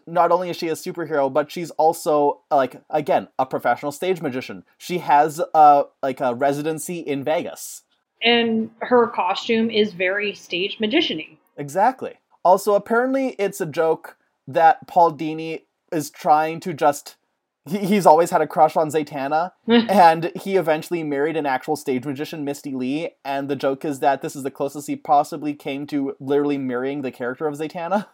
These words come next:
Speaker 2: Oh, wow.
Speaker 1: And he's written for her, like, across comic books and the animated appearances. Like you mentioned, she appeared in the Justice League cartoon.
Speaker 2: Yeah.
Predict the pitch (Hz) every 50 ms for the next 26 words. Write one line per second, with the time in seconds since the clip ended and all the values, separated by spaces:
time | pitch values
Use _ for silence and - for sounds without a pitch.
0 | _ _ _ _ _ _ _ _ _ - 254 294 370 330 269 269 311 320 208 175
1 | 180 196 185 - - _ _ _ _ _ - 156 160 175 220 220 180 220 202 180
2 | - 190 160 175 180 175 175 160 147 143 143 - 156 147 - - 147 143 - -
3 | 175 160 151 147 147 - 151 143 - - - - - - 147 139 131 131 131 _
4 | - 131 - - 147 151 151 151 147 143 139 139 - 165 147 143 139 156 156 135
5 | 135 127 - 156 143 143 135 131 - 147 143 127 - 143 135 127 - - 147 135
6 | 131 127 117 _ 139 131 127 127 127 120 113 127 117 113 113 110 107 - _ _
7 | _ _ _ - 143 139 - 123 - 135 117 - 127 117 110 - 185 180 175 175
8 | 175 175 - _ _ - 214 185 -